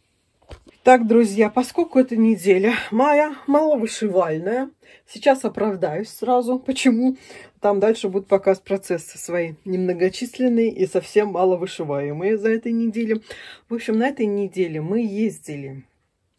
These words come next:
э, в Магнитогорск. Потом я ездила с подругой в город там, м, по делам как раз в субботу, там в среду, по-моему, короче говоря. Но между этими днями <laughs> там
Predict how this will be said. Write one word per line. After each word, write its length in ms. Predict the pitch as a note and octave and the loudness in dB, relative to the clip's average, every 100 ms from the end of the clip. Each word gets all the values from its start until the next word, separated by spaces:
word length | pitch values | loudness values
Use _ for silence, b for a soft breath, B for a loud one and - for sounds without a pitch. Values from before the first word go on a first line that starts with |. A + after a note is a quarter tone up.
| _ _ _ - - B B B B _ | _ _ _ -20 -20 B B B B _
э, 60 | E3+ | -6
в 840 | F3 F3 F3+ F3+ F3 E3 D#3 D3 | -4 -2 -4 -4 -6 -10 -14 -8
Магнитогорск. 960 | F#3 F#3 G3 F#3+ D#3 C#3+ D#3 - - _ _ | -6 -4 -2 -2 -2 -4 -6 -10 -20 _ _
Потом 360 | G3 A#3 G#3+ F#3+ | -6 -2 -2 -2
я 140 | F3+ | -4
ездила 560 | F3+ F#3 D#3+ D#3 D#3 D3+ | -2 -2 -4 -10 -10 -12
с 60 | - | -16
подругой 420 | - D3 D#3 D#3 | -16 -12 -8 -8
в 80 | C3+ | -8
город 340 | C3+ D3 F#3 - | -6 -6 -6 -12
там, 220 | G3+ F#3+ _ B B B B - | -14 -14 _ B B B B -12
м, 640 | F#3 F3+ F3 D#3 D3+ - | -10 -8 -10 -10 -10 -6
по 80 | - | -2
делам 460 | G3 G3+ G3 G3 F#3+ | 0 2 2 2 0
как 220 | F#3+ F#3+ | -4 -6
раз 200 | - F3+ | -6 -8
в 140 | - - | -10 -12
субботу, 580 | - G3 F#3 A#3+ - G3 | -6 -4 0 -2 -2 -12
там 220 | - F3 | -10 -12
в 40 | - | -10
среду, 360 | - A3+ A3 | -6 -4 -4
по-моему, 480 | - G3 F#3 F#3+ F#3 | -4 -4 -4 -6 -8
короче 420 | - F#3+ F3+ - | -10 -12 -12 -12
говоря. 320 | F3 F3 F3 E3+ B B B | -10 -8 -8 -10 B B B
Но 80 | G#3+ | 0
между 320 | A3 A3+ F#3+ | 2 4 4
этими 360 | G#3 G#3 A3 G#3+ | 2 2 -2 -2
днями 380 | F#3+ G3+ F3+ F3+ | -2 -4 -4 -6
<laughs> 80 | |
там 120 | A3 | -2